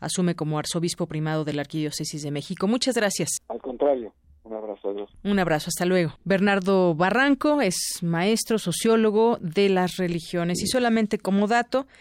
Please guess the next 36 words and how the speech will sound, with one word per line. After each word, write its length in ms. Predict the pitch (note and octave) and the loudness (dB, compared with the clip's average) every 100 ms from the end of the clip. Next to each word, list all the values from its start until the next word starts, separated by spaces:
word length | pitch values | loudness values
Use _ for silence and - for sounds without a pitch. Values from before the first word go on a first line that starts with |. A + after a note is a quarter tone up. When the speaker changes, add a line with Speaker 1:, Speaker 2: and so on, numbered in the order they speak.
| - - _ | -20 -20 _
Speaker 1:
eh, 540 | F3 F#3 F#3 F3+ F3 E3 E3 - - | -4 0 0 0 0 -2 -6 -12 -2
la 80 | G3 | -2
arquidiócesis 800 | - G3+ A3 G#3+ A3 G#3 A3 - | 0 2 2 0 -2 -2 -4 -4
tiene 360 | - G3+ G3 - | -2 2 2 0
ocho 480 | G#3+ G#3+ - G3 F#3 | 0 0 0 0 0
obispos 440 | G3 F3 F#3 G3+ F3+ | 0 -2 -2 -2 -2
auxiliares, 580 | F3 - G#3 B3+ C#4 - | -2 0 2 2 0 -2
cuatrocientas 480 | F3+ E3 G3 F#3 | -4 -4 -4 -4
sesenta 320 | E3+ D#3+ D3+ D#3 | -6 -6 -6 -6
y 40 | |
siete 240 | F3+ E3 | -6 -6
parroquias, 500 | F3 D3 F3 F3 F#3+ - - - | -6 -4 -4 -4 -6 -8 -12 -6
mil 300 | F#3 G#3+ C#4+ | 0 2 4
ochocientas 460 | B3 - F3 G3+ G#3+ | 2 0 -4 -4 -4
setenta 340 | F#3+ E3 D#3 | -4 -4 -4
y 60 | D#3+ | -4
cinco 280 | F3 F3+ F3 - | -4 -6 -8 -10
eh, 160 | F3 | -8
setenta 360 | D#3+ F3 F3 F3 | -6 -4 -4 -2
y 20 | |
cinco 300 | E3+ F#3+ F3 | -4 -4 -4
curas, 500 | D#3+ B3+ C#4+ D#4+ - - _ - - _ | 0 2 2 0 -6 -16 _ -20 -20 _
eh, 400 | E3+ F3 E3+ E3+ | -2 0 0 0
ciento 340 | E3 G#3 G#3 G#3 | -2 0 0 0
noventa 460 | D#3+ E3+ E3+ E3 | 0 0 0 0
diáconos, 720 | C#3+ F3+ G#3 - A#3 D4+ - - | 0 0 0 0 -2 -2 -6 -6
dieciséis 500 | D#3+ D#3 D#3+ F#3 - | -6 -4 -4 -4 -2
canónigos 760 | E3+ D#3+ F3 F3+ F#3+ C#4 - - | -4 -2 0 0 0 -2 -6 -8
en 100 | D3+ | -8
la 100 | D3 | -6
Basílica 440 | D3 E3+ E3+ D#3+ | -6 -6 -6 -4
de 100 | D3 | -4
Guadalupe, 480 | D3 D3 F3 G3+ G#3+ | -4 -2 -2 0 -2
veinte 400 | F3+ G#3 G#3 G3+ | 0 0 0 0
en 100 | F3 | -2
catedral 640 | D#3+ D#3 E3 E3+ G3 C4 | -2 -2 0 2 2 0